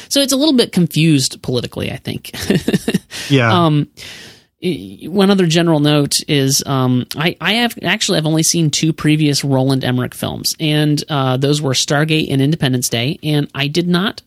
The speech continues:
Speaker 1: like I-, Independence Day. Um, I'm, I'm just thinking off the top of my head. It's been a while since I've seen it, but I'm just thinking off the top of my head, I would probably give it, like, two out of five stars. Stargate, on the other hand,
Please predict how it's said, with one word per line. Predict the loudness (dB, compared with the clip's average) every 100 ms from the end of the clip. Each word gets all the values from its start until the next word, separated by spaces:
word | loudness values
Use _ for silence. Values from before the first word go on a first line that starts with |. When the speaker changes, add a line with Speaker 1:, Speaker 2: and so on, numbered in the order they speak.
| -6
Speaker 1:
like | -4 -2 -4 -6
I-, | -6 -2
Independence | -2 0 -4 -4 -6
Day. | -6 -8 -12 -20 _
Um, | -6 -4 -4 -6 _ _ -6
I'm, | -4 -2
I'm | -2 -2
just | 0 -2 -4 -8 -4
thinking | -2 0
off | -2
the |
top | -4 -4
of |
my | -4
head. | -2 -2
It's | -2
been | 0
a |
while | 0 0
since | -2 -2
I've | -2
seen | 0 -2
it, |
but | -2
I'm | -2
just | -2
thinking | -2 -2
off | -4
the | -4
top | -4
of | -4
my | -4
head, | -4 -4
I | -2
would | -4
probably | -4 -4
give | -2 -4
it, | -4
like, | -6 -8
two | -2 2 2 0
out | -6
of |
five | -4 -4 -4
stars. | -2 -2 -4 -6 _ _ _ _ _ _ _
Stargate, | -2 0 2 2
on | 4
the | 4
other | 2
hand, | 2 0 2 2 0